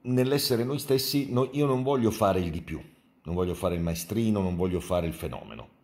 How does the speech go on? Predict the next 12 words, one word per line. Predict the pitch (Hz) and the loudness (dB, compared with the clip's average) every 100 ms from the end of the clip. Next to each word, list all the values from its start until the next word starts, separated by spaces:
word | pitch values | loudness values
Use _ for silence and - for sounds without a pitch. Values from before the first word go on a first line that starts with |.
| _ | _
però, | 127 123 107 101 - - - _ - | 4 6 6 4 -2 -16 -20 _ -16
ed | - 131 | -2 0
è | |
giusto | 143 196 185 110 | 0 0 -2 -2
poi | 110 123 | 2 2
che | 101 | 4
ogni | 101 123 117 98 | 6 6 4 2
calcio, | 107 104 95 92 113 | 6 6 4 0 0
ogni | 110 104 | 2 2
movimento | 95 90 107 107 | 0 0 -2 -2
calcistico | 101 110 107 98 - 110 110 | -4 -4 -2 -4 -4 -2 4
abbia | 104 87 85 104 104 110 - | 4 4 2 2 2 0 -8